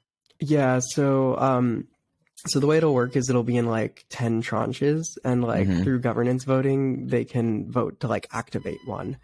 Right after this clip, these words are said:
Speaker 1: and distribute four million Atom at a time.
Speaker 2: I see. Okay, that makes sense.
Speaker 1: Uh,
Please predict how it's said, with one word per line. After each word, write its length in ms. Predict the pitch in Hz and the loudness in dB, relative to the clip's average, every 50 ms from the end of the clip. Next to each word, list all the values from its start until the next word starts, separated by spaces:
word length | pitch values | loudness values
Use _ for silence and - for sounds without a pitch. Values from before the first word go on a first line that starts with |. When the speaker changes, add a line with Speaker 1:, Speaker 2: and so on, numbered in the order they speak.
| - - - _ | -18 -20 -20 _
Speaker 1:
and 160 | - - 123 - | -2 0 0 0
distribute 540 | 120 110 - - 107 92 98 101 - - _ | 0 -4 -4 -4 -4 -2 -2 -4 -6 -6 _
four 200 | - 120 117 110 | -2 -2 -2 0
million 280 | 110 92 85 78 71 | -2 -4 -4 -4 -4
Atom 340 | - - - 92 117 - - - | -4 -6 -6 -4 -6 -6 -4 -4
at 120 | - - | -6 -6
a 40 | - | -6
time. 320 | - - 120 - - - - _ _ _ _ _ _ _ _ _ _ _ _ - | -8 -10 -10 -10 -12 -16 -20 _ _ _ _ _ _ _ _ _ _ _ _ -4
Speaker 2:
I 200 | - 76 65 60 | -2 0 0 0
see. 300 | - - - - - - - - - _ _ - - | -2 -2 -4 -4 -6 -6 -8 -14 -20 _ _ -8 -6
Okay, 180 | - - - 78 | -4 -2 0 0
that 140 | 65 62 57 | 0 0 -2
makes 220 | 55 62 - - - | -4 -6 -8 -8 -8
sense. 380 | 58 50 50 - - - - - _ _ _ _ _ _ _ _ _ - - - - - | -6 -8 -6 -6 -4 -6 -6 -6 _ _ _ _ _ _ _ _ _ -20 -20 -20 -18 -6
Speaker 1:
Uh, 40 | - | -2